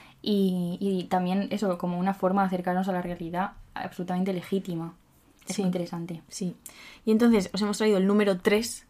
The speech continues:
Speaker 2: de las
Speaker 1: Veintitrés.
Speaker 2: Perdón, el número veintitrés de las
Speaker 1: <laughs>
Speaker 2: investigaciones.
Speaker 1: Veintitrés como yo, veintitrés años.
Speaker 2: <coughs> Perdón. <laughs> Te queda poco ya, ¿eh? De veintitrés años.
Speaker 1: Ya.
Speaker 2: Em, que dice,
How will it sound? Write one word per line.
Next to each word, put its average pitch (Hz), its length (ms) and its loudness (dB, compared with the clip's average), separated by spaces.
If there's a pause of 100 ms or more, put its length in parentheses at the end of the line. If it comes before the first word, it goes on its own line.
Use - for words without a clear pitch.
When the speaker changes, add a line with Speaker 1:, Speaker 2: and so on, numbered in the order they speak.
Speaker 2:
de 202 100 0
las 190 120 2
Speaker 1:
Veintitrés. 180 380 0
Speaker 2:
Perdón, 180 400 0
el 185 80 2
número 185 220 2
veintitrés 180 420 8
de 175 60 2
las 170 120 -2
Speaker 1:
<laughs> 175 80 2
Speaker 2:
investigaciones. 170 560 0
Speaker 1:
Veintitrés 262 380 8
como 240 180 8
yo, 254 240 8
veintitrés 233 380 4
años. 220 420 2 (880)
Speaker 2:
<coughs> - 800 8
Perdón. 185 380 2 (200)
<laughs> - 1000 6
Te 233 100 4
queda 247 200 12
poco 175 180 6
ya, 165 180 2
¿eh? 226 40 4
De 240 60 6
veintitrés 175 380 0
años. 170 240 -4
Speaker 1:
Ya. 196 140 -10 (760)
Speaker 2:
Em, 214 720 6 (200)
que 220 80 6
dice, 196 320 2